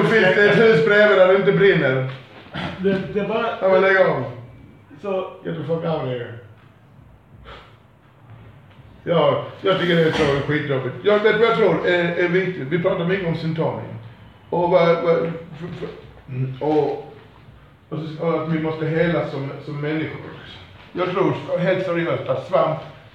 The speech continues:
Speaker 1: och, och, och ayahuasca och psykedeliska saker kan vara en jätte, jättebra,
Speaker 2: Ja, men det är det.
Speaker 1: bra
Speaker 2: Absolut.
Speaker 1: väg. Och för att, eh,
Speaker 2: Det är
Speaker 1: hur,
Speaker 2: så
Speaker 1: hur den är, så är flyktingarna och allt det här och all kriminalitet, det är bara symptomer på
Speaker 2: Det,
Speaker 1: någonting.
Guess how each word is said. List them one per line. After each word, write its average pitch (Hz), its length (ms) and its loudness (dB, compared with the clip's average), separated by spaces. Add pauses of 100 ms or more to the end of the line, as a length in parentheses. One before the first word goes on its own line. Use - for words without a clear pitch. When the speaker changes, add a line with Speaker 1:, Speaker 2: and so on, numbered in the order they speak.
Speaker 1:
och, 143 400 -2
och, 135 340 -2 (100)
och 139 200 -2
ayahuasca 135 760 -2
och 127 640 -4 (280)
psykedeliska 131 840 -2 (540)
saker 127 380 -6
kan 110 160 -6
vara 101 220 -6
en 107 200 -10 (240)
jätte, 123 300 -6
jättebra, 95 400 -10 (220)
Speaker 2:
Ja, 165 120 -6
men 151 100 -6
det 143 120 -6
är - 240 -4
det. 123 300 -10
Speaker 1:
bra - 140 0
Speaker 2:
Absolut. - 320 -4
Speaker 1:
väg. - 0 - (720)
Och - 40 -6 (360)
för 160 140 2
att, 147 240 0
eh, 135 320 0 (120)
Speaker 2:
Det 170 100 -10
är 170 120 -4
Speaker 1:
hur, 185 200 6 (100)
Speaker 2:
så 175 60 0
Speaker 1:
hur 175 220 4
den 185 240 4
är, 139 360 -2 (140)
så 185 120 -6
är 165 80 4
flyktingarna 143 840 -2
och - 160 -2
allt - 180 0
det 160 60 0
här 139 380 2
och 135 400 0
all 143 140 -2
kriminalitet, 143 640 -4
det 151 60 -8
är 135 60 -6
bara 151 200 -4
symptomer 131 460 -6
på 127 120 -10
Speaker 2:
Det, 135 60 -6
Speaker 1:
någonting. 170 320 -4